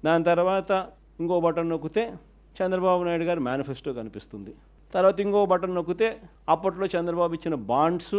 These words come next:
వాటి వివరాలకు సంబంధించి ఫార్మాట్, వాటికి సంబంధించిన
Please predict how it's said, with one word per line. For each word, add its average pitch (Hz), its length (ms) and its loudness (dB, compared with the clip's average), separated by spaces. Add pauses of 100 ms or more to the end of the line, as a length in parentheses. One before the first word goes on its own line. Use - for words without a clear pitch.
(260)
వాటి 143 240 0
వివరాలకు 147 500 0
సంబంధించి 139 580 -6
ఫార్మాట్, 139 540 -2
వాటికి 135 200 -2
సంబంధించిన 139 680 -2